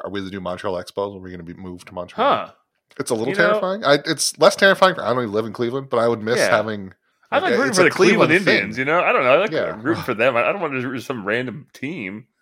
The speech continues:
Speaker 1: Yeah, and I mean, I'm a, I'm a Cleveland Indians fan first, and, like, sort of just secondarily was the other Cleveland team. So, like, it's, it's still a big deal to me, even though I don't live in Cleveland. But
Speaker 2: Yeah, I don't like any other Cleveland team, so only the <laughs> Cleveland,
Speaker 1: <laughs>
Speaker 2: only the Indians. But, huh, I mean, maybe, you know what?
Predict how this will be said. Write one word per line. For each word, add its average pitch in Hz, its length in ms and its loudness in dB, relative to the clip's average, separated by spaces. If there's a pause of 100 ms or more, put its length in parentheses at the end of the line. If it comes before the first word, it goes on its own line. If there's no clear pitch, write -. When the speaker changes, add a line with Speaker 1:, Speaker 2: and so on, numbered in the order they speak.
(120)
Speaker 1:
Yeah, 170 100 -6
and 117 120 2
I 147 60 4
mean, 151 120 2
I'm 156 200 2
a, 156 100 4 (100)
I'm 131 140 -6
a 127 40 -2
Cleveland 170 260 0
Indians 151 240 -4
fan 120 160 2
first, 175 320 -2
and, 113 100 -4
like, 98 140 -4
sort 127 200 -4
of 110 60 -8
just 110 160 -8
secondarily 110 720 0
was 92 220 -10
the 101 120 -8
other 95 140 -8
Cleveland 110 400 -10
team. 92 200 -16
So, - 140 -12
like, 92 160 -12
it's, - 300 -18 (100)
it's - 100 -14
still 208 180 -2
a - 20 -4
big 104 180 -6
deal 104 140 -4
to 90 40 -6
me, 113 180 -8
even 98 120 -8
though 98 60 -6
I 92 40 -6
don't 95 120 -8
live 95 100 -8
in 87 80 -14
Cleveland. 101 420 -14
But 98 160 -16
Speaker 2:
Yeah, 104 380 -4 (160)
I 113 60 -4
don't 110 200 -4
like 101 220 -2
any - 180 -2
other 95 160 -4
Cleveland 90 400 -8
team, 85 200 -8
so - 120 -10
only 120 220 -4
the 110 60 -4
<laughs> - 20 -8
Cleveland, - 460 2
Speaker 1:
<laughs> 151 840 2
Speaker 2:
only 185 160 2
the 165 160 0
Indians. 104 380 -2 (800)
But, - 120 -10
huh, 196 320 -6
I 131 140 2
mean, 143 280 -6
maybe, 226 280 -2
you 226 220 -8
know 233 140 0
what? 247 280 0